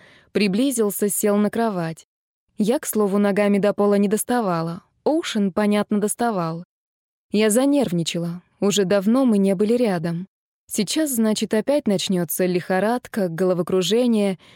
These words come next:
сердечный галоп, искрящие нервы, пар из ушей. Потому мне и стало страшно.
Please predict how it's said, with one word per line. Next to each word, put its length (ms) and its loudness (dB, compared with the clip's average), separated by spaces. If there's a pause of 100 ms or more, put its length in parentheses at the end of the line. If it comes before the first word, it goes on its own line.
(100)
сердечный 680 0
галоп, 500 2 (140)
искрящие 680 0
нервы, 580 2
пар 240 0
из 100 -6
ушей. 480 -4 (400)
Потому 400 2
мне 220 4
и 40 2
стало 300 0
страшно. 640 -2